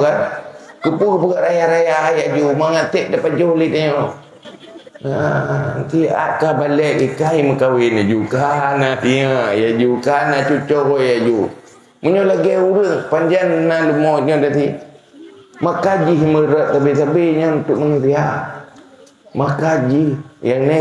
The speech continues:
si mikir, minta ampun mana, yang got ji tempat lemah. Yang tu sah lemah tu, hai tim mana?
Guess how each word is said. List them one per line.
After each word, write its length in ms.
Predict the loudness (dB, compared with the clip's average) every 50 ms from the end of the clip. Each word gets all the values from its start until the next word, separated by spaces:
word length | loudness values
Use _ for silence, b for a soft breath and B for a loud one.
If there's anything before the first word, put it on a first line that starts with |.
| 2 2
si 60 | 2
mikir, 340 | 0 0 -2 0 0 0 2 2
minta 320 | 0 0 0 -2 -2 -2 0
ampun 480 | -2 -2 -2 -2 0 0 2 2 2
mana, 480 | 2 2 0 0 2 2 0 0 -2 -2
yang 320 | -2 0 0 2 2 2
got 400 | 2 2 2 0 0 -2 -2 0
ji 160 | 0 0 2
tempat 240 | 0 0 0 0 0 0 0
lemah. 480 | 0 0 0 0 -2 -2 -4 -8 -14 -18 -20 _ _ -20 -20 -20 _ _ _ _ _ _ -4 -2
Yang 120 | -2 0 0
tu 80 | 0 -2 0
sah 240 | 0 0 0 0 0
lemah 400 | 0 0 2 2 2 2 0 0
tu, 80 | 0 0
hai 160 | 0 -2 -2 -2
tim 160 | 0 0 0 0
mana? 560 | 0 -2 -2 -2 0 0 0 0 0 -2